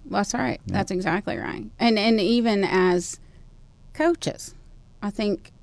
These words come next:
Speaker 1: sometimes even more as coaches, it's imperative that we're transparent
Speaker 2: Yeah.
Speaker 1: about the struggle because people are looking to you
Speaker 2: Mm-hmm.
Speaker 1: thinking,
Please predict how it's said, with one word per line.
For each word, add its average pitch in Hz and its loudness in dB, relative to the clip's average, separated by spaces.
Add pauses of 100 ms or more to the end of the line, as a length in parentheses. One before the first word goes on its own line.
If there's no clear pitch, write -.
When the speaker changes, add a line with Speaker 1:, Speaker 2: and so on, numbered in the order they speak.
(260)
Speaker 1:
sometimes 320 2
even 202 4
more 370 4
as - -2
coaches, - -6 (460)
it's - -6
imperative 214 2
that 175 2
we're - -2
transparent 214 4 (180)
Speaker 2:
Yeah. 180 0
Speaker 1:
about 180 6 (100)
the 180 2
struggle - 0 (180)
because 185 4
people 320 2
are 185 4
looking 254 6
to 175 4
you 156 0 (220)
Speaker 2:
Mm-hmm. 92 -2
Speaker 1:
thinking, 180 4